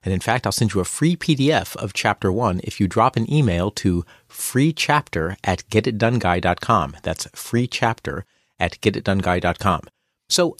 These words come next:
let's create yours today, and you will be surprised at the power of seeing your whole life laid out in one piece of paper. In creating your life map, you will be listing and rearranging lots of text,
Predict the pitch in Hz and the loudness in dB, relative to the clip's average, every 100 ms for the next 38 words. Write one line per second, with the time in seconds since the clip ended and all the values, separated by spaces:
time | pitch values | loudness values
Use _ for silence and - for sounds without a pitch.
0 | - 180 226 - - 196 143 110 117 113 | -2 -2 0 -2 2 2 2 2 4 4
1 | - 110 95 90 - _ - 107 147 160 | 0 0 0 0 -12 _ -2 0 2 0
2 | 156 - - - - 175 131 87 - - | 2 0 -2 -10 0 2 4 2 -2 -4
3 | - 123 123 104 98 - 117 110 95 85 | -2 2 2 4 2 4 4 4 2 0
4 | - 143 143 131 107 - 101 107 117 104 | 0 2 4 4 2 0 2 4 4 2
5 | 95 - 92 90 85 95 107 104 92 - | 0 -4 -2 -2 2 4 4 0 -4 -4
6 | 90 90 78 - - _ _ _ _ - | -2 -2 -4 -8 -16 _ _ _ _ 4
7 | 123 - 185 202 175 147 202 - 117 - | 4 4 2 4 4 2 -2 2 2 2
8 | _ _ - 127 127 123 120 147 - 185 | _ _ 0 2 4 2 2 0 2 0
9 | 127 117 127 117 113 113 117 101 87 90 | 0 0 2 4 4 4 2 0 -2 2
10 | 95 - - 107 92 - 101 - | 2 2 -4 -6 -8 -2 -2 -2